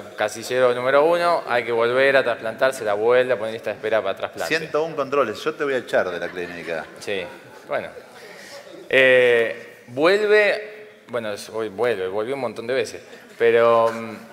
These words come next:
Speaker 1: empezó cuando había pasado más o menos un año, hace otra infección de aspecto micótico en el, en el botón,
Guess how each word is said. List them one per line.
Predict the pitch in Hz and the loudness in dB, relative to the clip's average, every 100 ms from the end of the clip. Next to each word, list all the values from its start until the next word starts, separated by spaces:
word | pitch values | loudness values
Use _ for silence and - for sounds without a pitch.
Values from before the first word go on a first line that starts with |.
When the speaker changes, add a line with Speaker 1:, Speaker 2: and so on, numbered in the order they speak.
| - - | -20 -10
Speaker 1:
empezó | 123 123 - 127 160 175 160 - - | -6 -6 -2 0 2 2 -2 -12 -4
cuando | 117 120 113 113 113 110 92 104 | -2 -2 -2 0 2 0 -6 -6
había | 101 120 135 | -4 -2 -2
pasado | - 139 | -2 -4
más | 139 | -4
o | 127 | -6
menos | 131 | -10
un | 127 | -4
año, | 143 175 147 | -4 -2 -2
hace | 135 131 | -2 -2
otra | 123 170 185 | 0 -2 -2
infección | 147 120 - 151 160 | -8 -8 -4 -4 -2
de | |
aspecto | 113 - 135 | -2 -4 -6
micótico | 131 120 156 151 131 139 170 202 - - | -6 -2 0 0 -2 -4 -4 -6 -20 -16
en | 95 95 | -14 -12
el, | 90 87 85 | -14 -16 -16
en | 95 | -16
el | 90 87 | -12 -10
botón, | 95 147 160 180 208 | -2 0 0 -2 -14